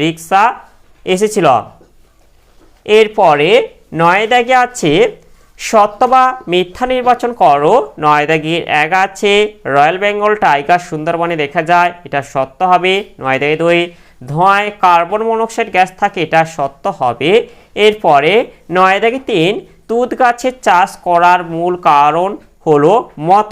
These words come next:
পালন, এটা মিথ্যা হবে। এরপরে নয় দাগে চার, প্রথম কাগজ তৈরি করা হয় চীন দেশে,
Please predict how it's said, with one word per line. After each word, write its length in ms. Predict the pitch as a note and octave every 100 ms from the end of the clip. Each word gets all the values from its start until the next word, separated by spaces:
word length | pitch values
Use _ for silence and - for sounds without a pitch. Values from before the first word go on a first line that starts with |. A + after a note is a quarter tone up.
| -
পালন, 300 | E3+ D3 A#2 C#3 C3
এটা 160 | D3 C3+
মিথ্যা 300 | B2 B2 A3 -
হবে। 300 | B2 A2 B2+ G3+ F4 - _ G3
এরপরে 440 | G#3 G3+ E3 C3+ D3+ A3 - - -
নয় 200 | E3+ F3+ F#3+
দাগে 180 | A3+ A#3
চার, 220 | F3+ D3 F#3 - - -
প্রথম 380 | G3+ G#3 G#3 B3+ B3+
কাগজ 320 | G3 E3+ F#3+ A3+ -
তৈরি 320 | G#3+ G#3 A3 G#3+
করা 260 | F#3 F3 F3+ F#3+ -
হয় 300 | D3+ C3+ D3 - -
চীন 180 | A3+ B3 B3
দেশে, 380 | G#3 E3+ F3